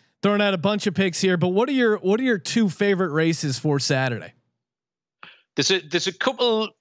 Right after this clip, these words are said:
Speaker 2: that I really like. Um, the Breeders' Cup Turf Sprint, a horse called Glass Slippers, which is currently sitting at twelve to one. Um,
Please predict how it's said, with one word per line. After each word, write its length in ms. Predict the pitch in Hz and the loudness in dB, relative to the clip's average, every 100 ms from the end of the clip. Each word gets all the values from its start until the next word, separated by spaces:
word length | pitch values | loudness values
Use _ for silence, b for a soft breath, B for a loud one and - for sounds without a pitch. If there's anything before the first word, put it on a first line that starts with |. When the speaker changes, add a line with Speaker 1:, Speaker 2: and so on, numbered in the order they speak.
| 151 | -2
Speaker 2:
that 220 | 175 165 | -2 0
I 40 | 156 | -2
really 380 | 147 156 147 139 | 0 0 2 2
like. 480 | 127 123 - - - | 0 -2 -8 -14 -6
Um, 380 | 151 131 135 131 - _ _ _ - - _ | -2 -2 -4 -12 -16 _ _ _ -20 -20 _
the 580 | - 143 147 151 147 143 - _ _ | -2 0 0 0 -2 -4 -8 _ _
Breeders' 400 | 202 214 202 185 | -2 0 0 -2
Cup 320 | - 185 - | -4 -6 -6
Turf 380 | - 190 175 151 | -4 0 0 -2
Sprint, 600 | - - 160 151 117 - b b b - | -4 -6 -2 -2 -4 -14 b b b -4
a 60 | |
horse 240 | 127 160 - | 0 0 -2
called 320 | 156 143 123 | -2 -2 0
Glass 260 | 156 170 - | 0 0 -2
Slippers, 580 | - 156 123 110 - - _ _ _ _ _ _ _ - | -2 -2 -2 -4 -6 -12 _ _ _ _ _ _ _ -4
which 260 | 127 - 143 | -4 -2 -2
is 480 | 131 120 - - _ | -2 -4 -8 -10 _
currently 260 | 202 240 214 | -4 -2 -4
sitting 240 | 220 170 | -4 -4
at 120 | 147 | -6
twelve 420 | - - 170 160 135 | -4 0 0 -2 -4
to 140 | 147 | -2
one. 200 | 143 117 - b b b | 0 -2 -6 b b b
Um, 340 | 143 147 143 | -2 -2 -6